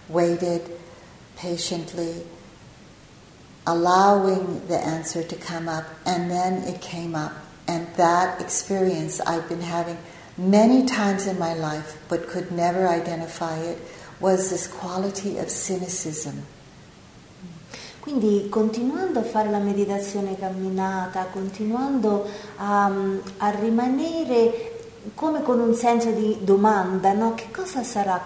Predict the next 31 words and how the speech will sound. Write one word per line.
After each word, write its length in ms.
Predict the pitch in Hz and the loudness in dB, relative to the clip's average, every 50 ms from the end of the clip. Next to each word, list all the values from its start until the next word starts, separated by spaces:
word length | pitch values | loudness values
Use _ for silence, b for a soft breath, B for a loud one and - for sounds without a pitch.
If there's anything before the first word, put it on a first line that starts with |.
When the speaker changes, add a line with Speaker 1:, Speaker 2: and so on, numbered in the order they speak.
| - - | -6 -6
Speaker 2:
questo? 520 | 180 175 170 170 - - - - 196 185 | -4 -4 -4 -4 -4 -6 -4 -6 -6 -6
Che 180 | - - - - | -6 -10 -12 -8
cos'è?" 600 | - 247 233 233 233 - 214 175 160 165 160 B B B B | -6 -4 -4 -2 -4 -4 -2 -2 -2 -2 -4 B B B B
Andando, 800 | - 185 196 208 226 226 226 226 220 208 202 202 - - 170 175 | -2 2 4 6 8 8 8 8 6 6 6 4 4 0 -4 -6
diciamo, 380 | 170 190 185 - 208 196 190 190 | -6 -6 0 2 2 2 4 2
con 120 | 196 190 | 0 2
l'attenzione 840 | 185 185 185 185 - 190 185 185 - - 226 220 220 214 196 180 170 | 2 2 2 2 0 0 0 0 0 0 0 0 2 2 0 0 0
da 140 | 175 175 | 0 0
dentro 640 | 175 170 190 196 208 208 208 214 214 208 208 196 180 | 2 6 6 8 8 8 6 4 2 0 0 0 -2
a 40 | 175 | -2
fuori, 720 | 180 - - - 214 214 214 214 220 214 202 196 190 190 B B B B B B B B B B B - | -2 -4 -4 0 0 2 4 6 6 6 6 4 2 0 B B B B B B B B B B B 6
e 580 | - 233 226 226 226 220 220 214 214 208 202 | 10 12 12 12 12 12 12 12 10 10 8
mi 160 | 208 220 254 | 8 6 6
sembrava 520 | 269 - 320 330 330 302 277 240 214 190 196 | 4 2 0 -2 0 4 6 6 6 6 4
qualcosa 600 | 196 220 214 220 214 - 311 330 320 - 254 226 | 2 2 2 0 2 2 2 2 2 2 2 0
che 120 | 190 202 208 | 2 2 2
non, 920 | 208 220 220 247 269 277 277 269 269 262 262 262 262 254 254 254 247 254 | 2 2 2 2 2 2 2 2 2 2 2 2 2 2 2 2 2 4
non 140 | 254 262 262 | 4 4 4
mi 140 | 269 277 269 | 4 2 2
sembrava 440 | - 285 285 285 320 330 294 254 | 0 -2 -2 0 2 4 4 6
molto 420 | 220 208 202 208 214 208 208 214 208 | 4 6 4 4 2 2 2 0 -2
rappresentativa 960 | 196 190 - - 196 190 - 196 190 190 190 190 190 - - 208 208 196 196 | -2 -2 -2 -4 -4 -4 -2 -2 -2 0 -2 -2 -2 -2 -2 -2 0 0 0
di 120 | 190 190 180 | 0 -2 -4
me 160 | 185 185 185 | -4 -4 -4
stessa, 440 | 190 - - 190 170 170 - - 180 | -6 -4 -4 -4 -4 -2 -2 -2 0
ma 140 | 185 185 - | 0 0 0
al 100 | - - | 0 0
tempo 280 | 233 226 226 247 247 | 0 0 0 0 0
stesso 420 | 240 - - 180 185 190 - - 214 | -2 -2 -2 -2 -2 -2 -4 -4 -4
mi 140 | 196 180 165 | -6 -6 -6
dicevo, 400 | 175 170 - - 180 170 165 | -6 -6 -6 -6 -4 -4 -6